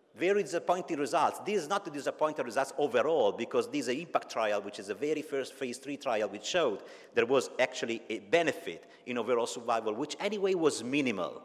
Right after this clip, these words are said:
And there was a lot of side effects, which brought F D A to approve anyway the drug, but these then not be approved in Europe. So we cannot use the vaccination,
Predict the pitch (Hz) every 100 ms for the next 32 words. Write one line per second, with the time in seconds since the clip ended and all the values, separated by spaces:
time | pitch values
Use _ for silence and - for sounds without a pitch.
0 | - - - - 120 139 151 156 131 147
1 | 165 131 - 135 113 107 151 151 - -
2 | 117 127 - 110 165 160 117 - - -
3 | - 165 - 151 147 135 139 113 - 220
4 | 226 - 170 226 220 147 107 95 95 104
5 | 113 - 107 110 139 135 113 110 110 -
6 | 110 104 - 143 131 170 202 87 - -
7 | - - 131 131 - 175 175 165 143 147
8 | 143 123 123 131 - 113 113 - 104